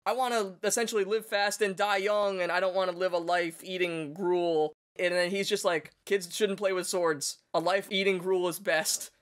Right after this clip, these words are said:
Get out and go home." And that kid just runs away. That's just, like, another nice little bow at the end of it. Everything about Kurosawa's screenplay here is so tight, so many things going on. It just, it all feels so real,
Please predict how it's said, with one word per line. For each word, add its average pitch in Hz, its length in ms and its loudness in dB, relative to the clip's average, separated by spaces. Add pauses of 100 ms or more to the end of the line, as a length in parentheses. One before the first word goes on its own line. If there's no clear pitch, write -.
(120)
Get 185 180 2
out 175 300 2 (160)
and 196 120 2
go 185 240 2
home." 160 380 0 (340)
And 170 280 2
that 160 100 0
kid 180 160 0
just 165 140 -6
runs 170 240 0
away. 160 300 2
That's 160 180 0
just, 202 120 -2
like, 190 120 0
another 277 340 0
nice 196 540 -2
little 165 580 0
bow 147 320 2
at 135 80 0
the 139 140 -4
end 127 160 -6
of 123 100 -8
it. 123 260 -6 (240)
Everything 262 420 0
about 180 380 2
Kurosawa's 175 500 2
screenplay 151 500 0
here 127 200 -2
is 120 160 -6
so 160 260 2
tight, 139 520 -2 (120)
so 170 260 2
many 180 380 0
things 160 320 0
going 147 300 2
on. 139 340 2
It 127 220 -6
just, 143 240 -8
it 147 180 0
all 202 220 2
feels 214 340 -2
so 165 220 2
real, 139 600 -2